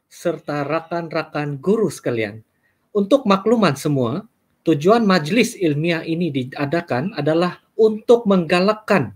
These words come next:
para pendidik menggunakan bahan bantu mengajar melalui perisian multimedia interaktif merentasi pengajaran dan pembelajaran di rumah secara bersepadu melalui aplikasi Telegram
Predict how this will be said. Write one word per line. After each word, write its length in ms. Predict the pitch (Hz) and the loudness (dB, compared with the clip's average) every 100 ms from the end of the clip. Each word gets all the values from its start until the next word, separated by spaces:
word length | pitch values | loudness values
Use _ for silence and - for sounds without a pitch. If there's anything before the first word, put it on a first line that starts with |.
| - | -8
para 220 | 123 127 | -4 -2
pendidik 580 | - 143 180 175 180 180 151 | -2 0 2 4 4 2 -6
menggunakan 680 | 131 139 143 139 151 156 - _ _ | 0 2 2 0 -2 -4 -8 _ _
bahan 400 | 208 220 247 240 | 2 2 2 2
bantu 400 | 190 196 190 202 | 2 2 4 2
mengajar 480 | 190 196 196 156 110 | 4 4 4 2 0
melalui 320 | 131 131 131 | -2 0 0
perisian 560 | 127 135 135 - 170 170 | -2 -2 -2 0 0 2
multimedia 640 | 269 277 214 208 185 185 | 0 2 2 2 2 2
interaktif 640 | 170 160 156 151 165 151 - _ _ _ - | 0 0 0 0 -2 -2 -4 _ _ _ 0
merentasi 880 | 240 220 185 175 143 - 220 - - | 2 4 2 0 -2 0 -2 -2 -4
pengajaran 640 | 139 127 143 143 147 147 | -6 0 0 2 0 -2
dan 320 | 143 156 165 | 0 0 0
pembelajaran 560 | 175 156 151 147 139 143 | -2 0 0 2 2 2
di 140 | 151 | 2
rumah 320 | 240 214 113 _ _ _ _ _ | 4 2 0 _ _ _ _ _
secara 640 | - 269 254 - 226 214 190 | -2 2 2 2 2 4 2
bersepadu 720 | 165 - 143 113 117 214 285 _ _ - | 0 -4 -6 -4 -2 -2 -4 _ _ 0
melalui 400 | 233 269 202 202 | 2 4 6 6
aplikasi 640 | 156 - 175 170 151 180 170 | 4 0 0 0 0 0 2
Telegram 560 | 156 139 139 143 143 | 2 2 4 2 2